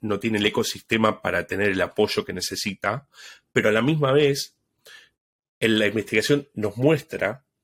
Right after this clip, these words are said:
que el latino encuentra la manera de escalar y de crecer la compañía. Y a la misma vez,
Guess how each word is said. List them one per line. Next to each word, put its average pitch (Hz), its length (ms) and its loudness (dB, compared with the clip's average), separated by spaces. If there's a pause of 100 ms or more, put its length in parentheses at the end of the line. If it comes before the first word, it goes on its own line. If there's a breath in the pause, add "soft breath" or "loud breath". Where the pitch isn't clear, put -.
(360)
que 110 100 0
el 92 60 0
latino 123 400 0
encuentra 117 640 -2
la 92 140 -2
manera 110 440 0
de 104 140 -4
escalar 98 600 -2
y 104 80 -4
de 92 140 -2
crecer 92 320 -2
la 101 120 0
compañía. 87 640 -10 (480 soft breath)
Y 127 120 2
a 131 40 4
la 147 120 2
misma 202 320 2
vez, 151 420 0